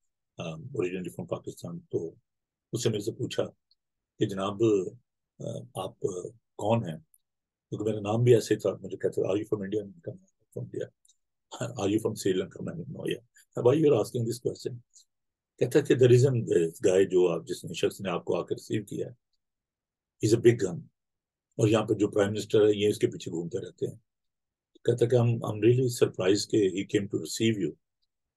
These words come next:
तो मैंने कहा कि, मैंने उसे बताया कि "I'm from Pakistan, but I'm based in Pa-, uh, uh, London।" और मैंने उसको अपनी सारी detail जो है वो उसको दी। That was my mistake। Anyway, I don't want to go into that detail, क्या हुआ उसके बाद। तो खैर,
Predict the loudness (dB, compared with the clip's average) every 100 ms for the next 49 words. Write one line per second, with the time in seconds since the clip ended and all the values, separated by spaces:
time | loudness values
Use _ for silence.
0 | _ _ _ _ _ _ _ -10 -6 -4
1 | -2 -2 0 0 0 -6 _ -10 -4 -4
2 | -4 -4 -4 -6 -8 -10 -12 -10 -10 -10
3 | -8 -8 -8 -8 -4 -4 -4 -10 -12 -12
4 | -12 -8 -8 -8 -12 _ _ _ -12 -12
5 | -14 -6 -4 -2 -2 -6 _ _ _ _
6 | _ -8 -6 -6 -8 -10 -12 -14 -12 -6
7 | -4 -4 -6 -4 -4 -6 -8 -10 -14 -14
8 | -12 -10 -10 -10 _ _ _ _ -4 -2
9 | -2 -4 -8 -10 -8 -8 -6 -6 -6 -6
10 | -6 -6 -6 -8 -10 -8 -6 -6 -6 -10
11 | -12 -12 -10 -8 -10 _ _ _ -6 -6
12 | -8 -8 -6 -8 -10 _ _ -20 -20 -20
13 | 0 2 6 6 4